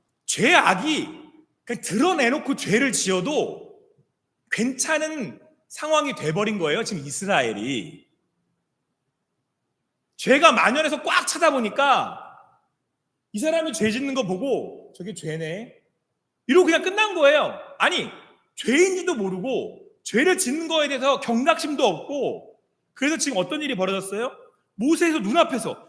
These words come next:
모세의 눈앞에서 이방 우상을 섬기는 여인과 음행을, 행음을 하는데도 그냥 그 일이 벌어지고 있는 거예요.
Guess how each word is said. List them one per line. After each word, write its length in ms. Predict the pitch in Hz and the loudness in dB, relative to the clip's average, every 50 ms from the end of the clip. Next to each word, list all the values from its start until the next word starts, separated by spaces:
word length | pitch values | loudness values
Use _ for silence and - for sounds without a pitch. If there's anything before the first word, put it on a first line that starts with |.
| _ _ - | _ _ -6
모세의 420 | 196 247 311 302 277 339 349 311 | -2 0 0 2 2 2 2 2
눈앞에서 680 | 240 302 349 330 330 311 302 254 277 285 247 160 - - - - _ _ _ _ _ _ _ _ _ _ _ _ _ _ | 2 4 4 4 4 2 -2 -4 -4 -2 -2 -4 -4 -8 -12 -20 _ _ _ _ _ _ _ _ _ _ _ _ _ _
이방 600 | 185 202 269 320 320 359 339 330 320 247 202 226 | -10 -8 -8 -4 2 4 4 4 4 0 -4 -4
우상을 360 | 302 - - 339 349 349 339 285 | -4 0 2 2 2 2 0 -2
섬기는 400 | 311 320 311 285 302 311 269 226 | -4 -4 -4 -4 -4 -2 0 2
여인과 800 | 214 226 247 254 208 160 294 302 254 170 113 - - - - 202 | 2 2 2 0 0 0 2 2 2 2 0 -2 -8 -10 -4 -2
음행을, 400 | 240 302 349 359 349 320 233 202 | 0 2 2 2 2 0 -2 -2
행음을 380 | 196 330 370 403 392 392 359 320 | -2 -4 -4 -4 -4 -2 -2 -2
하는데도 760 | 302 320 320 294 262 269 226 339 349 311 214 143 - - - _ _ _ _ _ | -2 -2 -4 -4 -6 -6 -6 -6 -4 -4 -4 -6 -8 -12 -18 _ _ _ _ _
그냥 460 | - - 349 415 427 370 262 - - - - - - _ _ _ _ _ | -8 -4 -2 0 2 2 0 0 -4 -10 -16 -20 -20 _ _ _ _ _
그 220 | - - 359 381 320 | 4 6 8 8 8
일이 260 | 294 302 339 349 339 | 6 4 2 0 2
벌어지고 420 | 208 240 277 330 339 330 330 - | 4 4 4 4 2 0 -2 -2
있는 260 | 285 208 180 190 208 208 | -2 -2 -2 -4 -4 -4
거예요. 460 | 190 165 139 123 131 - - - | -4 -6 -6 -8 -8 -10 -14 -18